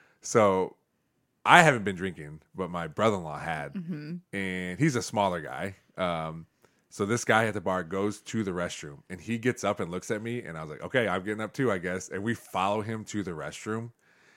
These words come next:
Speaker 1: and then we just, like, my brother-in-law, he's just a quiet dude, you know,
Speaker 2: Yeah.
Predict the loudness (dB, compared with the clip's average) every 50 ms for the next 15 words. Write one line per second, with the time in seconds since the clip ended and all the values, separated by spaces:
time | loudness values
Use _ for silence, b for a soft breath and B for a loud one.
0 | b b b b -6 -4 -2 -2 -2 -4 -4 -6 -6 -4 -4 -4 -4 -4 -4 -6
1 | -8 -8 -12 -16 _ -4 0 0 0 -2 -4 -12 _ -6 2 6 8 8 8 6
2 | 4 4 6 6 6 4 2 2 0 0 -2 -4 -6 -8 -8 -6 -6 -6 -6 -6
3 | -6 -6 -8 -10 -6 -2 0 2 2 0 -2 -4 -8 -12 -12 -12 -14 -18 _ _
4 | _ _ _ -14 -12 -8 -4 -2 -2 -2 -2 -2 -6 -8